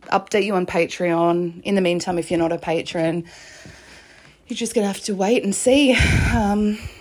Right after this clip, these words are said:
yeah, fingers crossed. I'm not really, like, a religious person, but I have found myself kind of praying, <laughs> um, over the last few weeks, at least, to kind of get through this last, this last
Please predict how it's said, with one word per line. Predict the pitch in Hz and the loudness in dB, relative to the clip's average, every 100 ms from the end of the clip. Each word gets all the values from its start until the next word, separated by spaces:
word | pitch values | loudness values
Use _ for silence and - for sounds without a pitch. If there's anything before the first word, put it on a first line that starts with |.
| - - | -20 -4
yeah, | 208 202 | 2 2
fingers | 196 220 196 185 | 2 -2 -2 -2
crossed. | - 175 165 165 - - - - - | -2 0 0 -2 -10 -16 -20 -20 -14
I'm | - | -4
not | 262 | 0
really, | 202 185 185 185 | 2 2 0 -2
like, | 175 170 | -4 -2
a | 175 | -2
religious | 170 165 165 165 | -2 -2 -4 -8
person, | - 156 165 170 170 180 - | -4 -4 -2 -6 -6 -8 -10
but | 180 160 156 175 - | 0 2 2 -2 -6
I | |
have | 185 180 | -6 -4
found | - 160 165 | -2 -2 0
myself | 160 160 165 160 - - _ _ - - - - 320 233 | -2 0 -2 -2 -6 -16 _ _ -18 -16 -16 -16 -18 -8
kind | 233 220 | -2 -2
of | 185 - | -4 -2
praying, | 175 160 180 190 302 - 302 285 262 - | 0 2 2 2 4 4 4 2 0 -8
<laughs> | - - - - - | -16 -14 -14 -8 0
um, | 190 180 175 | 2 2 2
over | 175 170 | -2 -4
the | 175 | -4
last | 175 165 175 175 - - - - - - - - | -2 -2 -4 -8 -10 -12 -12 -14 -18 -20 -20 -20
few | - - 180 170 165 | -14 -6 -2 0 0
weeks, | 165 165 113 - - | -2 -2 -4 -10 -8
at | - | -4
least, | 185 170 170 - | -2 -2 -6 -8
to | - | -6
kind | 185 170 | -4 -4
of | - | -4
get | 156 | -6
through | - - | -6 -8
this | - - | -8 -6
last, | 76 78 - - - - - - _ _ _ - | -6 -6 -12 -18 -20 -20 -20 -20 _ _ _ -12
this | - - | -10 -6
last | - 156 170 - - - - | -4 -6 -8 -12 -14 -16 -20